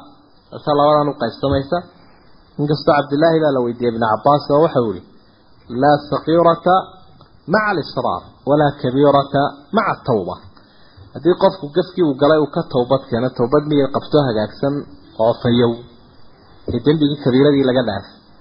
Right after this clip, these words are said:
Laakiin haddii uu laasimayo dunuubtii yaryarayd, hadduu laasimayo, macnaha uu la qabsanayo, caadayste yahay.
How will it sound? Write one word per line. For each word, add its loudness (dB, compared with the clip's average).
Laakiin 0
haddii -4
uu 0
laasimayo 0
dunuubtii 0
yaryarayd, -2
hadduu -2
laasimayo, -2
macnaha 2
uu 0
la -2
qabsanayo, -2
caadayste -2
yahay. -4